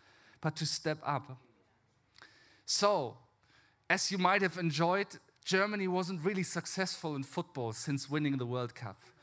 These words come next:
Um, yeah, you can be honest. Man, I was in Denmark, I was in Denmark ninety-two. I'm still processing that trauma.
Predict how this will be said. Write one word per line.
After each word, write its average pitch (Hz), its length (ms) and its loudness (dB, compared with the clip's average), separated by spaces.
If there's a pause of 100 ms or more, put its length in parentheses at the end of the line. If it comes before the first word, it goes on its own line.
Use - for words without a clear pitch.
(600)
Um, 131 320 0 (480)
yeah, 117 120 -2
you 165 140 0
can 220 180 0
be 156 140 0
honest. 120 520 -4 (1400)
Man, 139 220 0
I 180 60 6
was 202 220 2
in 180 120 2
Denmark, 170 640 2
I 156 60 2
was 180 180 0
in 185 100 -2
Denmark 175 340 -2
ninety-two. 117 640 -8 (140)
I'm 123 120 -6
still 175 380 2 (240)
processing 151 520 -2
that 120 180 0
trauma. 127 420 -4